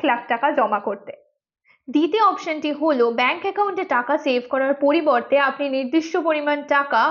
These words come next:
কোনো একটি মিউচুয়াল ফান্ডে ইনভেস্ট করুন নির্দিষ্ট সময়ের জন্য। তবে সেই মিউচুয়াল ফান্ডটি বাছাই করার আগে আপনাকে কিন্তু নিজের রিস্ক প্রোফাইল এবং নিজের গোল, এই দুটো কথা মাথায় রেখে তবেই বাছাই করতে হবে। যদি আপনার বাছাই করা মিউচুয়াল ফান্ড আপনাকে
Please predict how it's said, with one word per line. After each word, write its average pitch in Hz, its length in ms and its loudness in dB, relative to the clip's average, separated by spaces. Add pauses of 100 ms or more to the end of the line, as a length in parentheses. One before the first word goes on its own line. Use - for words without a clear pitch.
(100)
কোনো 370 200 -4
একটি 359 160 -4 (120)
মিউচুয়াল 302 400 0 (100)
ফান্ডে 233 340 0 (180)
ইনভেস্ট 247 440 0
করুন 247 200 2 (120)
নির্দিষ্ট 226 360 -6 (180)
সময়ের 220 460 -2
জন্য। 196 200 -10 (540)
তবে 349 280 4
সেই 453 200 2
মিউচুয়াল 285 400 -2
ফান্ডটি 359 260 0 (120)
বাছাই 285 380 0
করার 262 280 2
আগে 240 120 -2 (120)
আপনাকে 269 300 -4 (100)
কিন্তু 269 220 -4 (100)
নিজের 247 300 -2
রিস্ক 359 260 -2
প্রোফাইল 339 420 0
এবং 370 100 0 (120)
নিজের 320 240 0 (140)
গোল, 220 200 4 (400)
এই 269 80 2 (100)
দুটো 294 220 -2 (100)
কথা 226 200 0 (140)
মাথায় 285 340 0
রেখে 233 160 -2 (100)
তবেই 226 280 0
বাছাই 214 360 -4
করতে 208 280 -8
হবে। 202 180 -8 (680)
যদি 349 140 0 (140)
আপনার 330 320 -2
বাছাই 370 300 -4
করা 320 200 2
মিউচুয়াল 254 420 0
ফান্ড 320 280 0
আপনাকে 330 220 -4